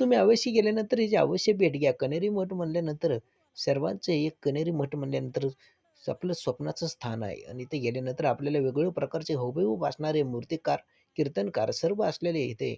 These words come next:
उभे असणारे बारा बरुतेदाराचा संगम असलेले हे कणेरी मठ आहे. तर आपण बघू शकता कशा प्रकारे देखावा केलेले आहेत. बरेच वर्षापासून हे कणेरी मठ जे प्रसिद्ध असलेले कोकणी भागामध्ये हे कणेरी मठ आपल्याला आढळून येतात.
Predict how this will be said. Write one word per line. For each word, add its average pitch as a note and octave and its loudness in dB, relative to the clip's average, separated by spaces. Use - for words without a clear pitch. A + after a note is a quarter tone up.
उभे C#3 2
असणारे D3 0
बारा B2+ 0
बरुतेदाराचा E3+ 4
संगम C#3+ -4
असलेले C3 -4
हे C#3+ -2
कणेरी C#3 0
मठ A#2 -4
आहे. D#2 -4
तर - -6
आपण C3 -4
बघू C3 -6
शकता D3+ -4
कशा C#3+ 0
प्रकारे F3+ -2
देखावा C#3+ 0
केलेले B2+ -4
आहेत. A#2 -2
बरेच E3+ 2
वर्षापासून F3+ 0
हे D#3+ 2
कणेरी D#3 -2
मठ C#3 -2
जे D3+ -2
प्रसिद्ध F#3 -6
असलेले C#3 0
कोकणी F#3+ 0
भागामध्ये C#3+ 0
हे C#3+ 2
कणेरी C3 -4
मठ C#3 -4
आपल्याला B2+ 0
आढळून B2 -4
येतात. - -8